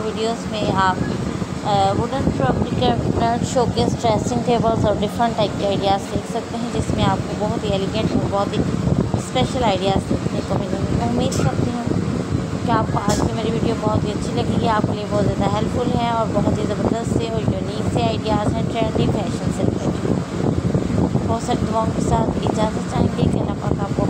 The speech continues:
खुश रखे, आपको अपने हिफ्ज़ और ईमान में रखे। आप डिफरेंट कलर, डिफरेंट स्टाइल देख सकते हैं, जिनमें आपको आइडियाज़ मिलेंगे कि आप अपने लिविंग रूम के लिए हाउस में किस तरह से कर्टन्स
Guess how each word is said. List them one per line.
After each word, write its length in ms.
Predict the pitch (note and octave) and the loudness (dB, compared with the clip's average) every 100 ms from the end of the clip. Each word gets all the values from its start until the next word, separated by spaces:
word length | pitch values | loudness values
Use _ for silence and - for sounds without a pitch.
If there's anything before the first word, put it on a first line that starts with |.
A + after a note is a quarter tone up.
| A#3 | 0
खुश 220 | - - | 0 0
रखे, 240 | A#3 A#3+ | 0 0
आपको 260 | A3+ G#3 F#3 | 0 0 0
अपने 220 | - - | 0 -2
हिफ्ज़ 320 | - - - | -2 -2 -2
और 100 | A#3 - A3+ G#3 | 0 0 0 0
ईमान 360 | G3+ G3+ G#3+ | 0 0 0
में 100 | A3+ A3 | -2 -2
रखे। 300 | G#3+ A3 G3 | -4 -4 -2
आप 160 | G3 G3+ | -2 -2
डिफरेंट 360 | G3+ A3 A3+ A3 | -4 -6 -4 -2
कलर, 260 | G3+ G3+ G3+ G3+ | 0 0 0 0
डिफरेंट 400 | F#3 - A3+ - | -2 -4 -4 -2
स्टाइल 320 | A#3 - - - - - - - - - - | 0 0 0 0 -2 0 0 -2 -2 -2 -2
देख 260 | A#3 A#3+ - | -4 -4 -2
सकते 260 | - - B3+ | -2 0 -2
हैं, 220 | C4 B3 | -2 -2
जिनमें 300 | A#3+ - A3 | 0 0 0
आपको 380 | G#3+ G#3 A#3+ B3 - - - - A3 | 0 -2 -2 -4 -4 -6 -6 0 0
आइडियाज़ 480 | A3 A3+ A3 B3 B3 | 2 2 2 2 0
मिलेंगे 380 | A#3 A#3 A#3 | 0 0 0
कि 160 | A#3 A#3+ G3+ | 0 0 2
आप 160 | G3+ G#3+ | 2 2
अपने 680 | G#3 G#3+ A3 A3+ G#3+ - A3+ | -2 -2 0 0 0 0 0
लिविंग 340 | A3+ B3 B3+ | 0 0 2
रूम 260 | B3+ A#3+ A#3+ | 2 2 2
के 80 | B3+ | 0
लिए 260 | A#3+ A#3 A#3+ | 2 4 4
हाउस 300 | A3+ G#3 A3 B3 | 4 4 4 0
में 120 | A#3 | 0
किस 200 | B3 - | 0 0
तरह 220 | A3 G3+ | 2 2
से 160 | G3+ A3+ | 2 -2
कर्टन्स 520 | G#3+ G3+ G#3 A#3 A#3+ | 2 0 2 0 0